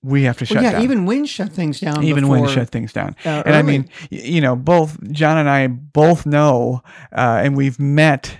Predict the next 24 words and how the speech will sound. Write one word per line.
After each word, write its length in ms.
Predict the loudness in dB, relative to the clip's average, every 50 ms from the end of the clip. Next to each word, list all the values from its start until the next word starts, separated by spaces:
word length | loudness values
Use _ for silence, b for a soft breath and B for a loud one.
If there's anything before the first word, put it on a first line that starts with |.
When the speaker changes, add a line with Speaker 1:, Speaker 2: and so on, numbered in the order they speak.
| -16 -10
Speaker 1:
these 300 | -6 -2 -2 -2 0 0
individuals, 800 | 0 0 0 0 0 0 0 0 0 -2 -2 -2 -2 -4 -6 -8 -12 B B B -18 B
and 340 | B -2 -2 0 0 0 0
money 520 | 0 2 2 2 0 0 -2 -2 -4 -4 -6
is, 400 | -4 -4 -4 -2 -4 -4 -8 -10
is 340 | -8 -6 -4 -4 -4 -6 -8 -10 _
it 380 | -2 -2 0 -2 -2 -6 -12 -12 -6
for 140 | -2 0
Speaker 2:
Yeah, 60 | 0 0
Speaker 1:
them. 260 | 0 -4 -6 -8 -8 -6
Speaker 2:
yep. 180 | -6 -6 -6 B B B
Speaker 1:
And 160 | -4 -4 -2
for 120 | -2 -2
them 220 | 0 0 0 0 0
to 100 | -2 -2
make 260 | -2 -2 -4 -4 -4
this 180 | -6 -6 -6 -6
decision, 640 | -6 -8 -6 -4 -4 -2 -2 0 0 -2 -2 -4 -6 -6 -4
they 280 | -2 -2 0 0 0 0
understood 920 | -2 -2 -2 -2 -4 -4 -4 -6 -8 -6 -4 -2 -2 -2 -2 -4 -4 -6 -10 B B B B B B B
that 320 | -10 -6 -4 -2 -2 -2 -4
Vegas 580 | -4 -2 -2 -2 -2 -2 -2 -4 -4 -6 -6
was 300 | -6 -4 -2 -2 -2 -4
going, 340 | -4 -2 -2 -2 -2 -4 -6